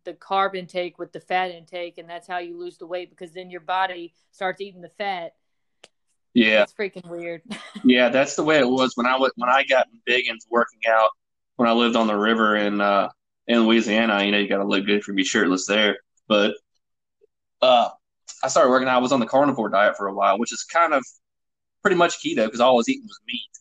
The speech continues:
Speaker 2: But I didn't know how
Speaker 1: Right.
Speaker 2: in depth the, uh, the keto went. But, uh, I did. One of my,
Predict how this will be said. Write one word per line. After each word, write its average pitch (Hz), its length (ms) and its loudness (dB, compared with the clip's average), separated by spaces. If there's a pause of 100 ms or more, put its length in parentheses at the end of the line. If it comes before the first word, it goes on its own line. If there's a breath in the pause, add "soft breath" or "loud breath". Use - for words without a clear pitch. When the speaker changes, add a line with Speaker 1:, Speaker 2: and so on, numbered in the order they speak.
(240)
Speaker 2:
But 110 100 2
I 117 40 2
didn't 127 180 0
know 117 140 2
how 113 280 2
Speaker 1:
Right. - 100 -12 (140)
Speaker 2:
in 113 280 0
depth - 500 -2
the, 98 240 -10
uh, 95 180 -2 (1160)
the 123 220 2
keto 101 480 2
went. 101 360 -2 (160)
But, 113 360 2
uh, 101 180 2 (580)
I 123 120 0
did. 127 420 0
One 127 160 2
of 123 60 2
my, 123 120 0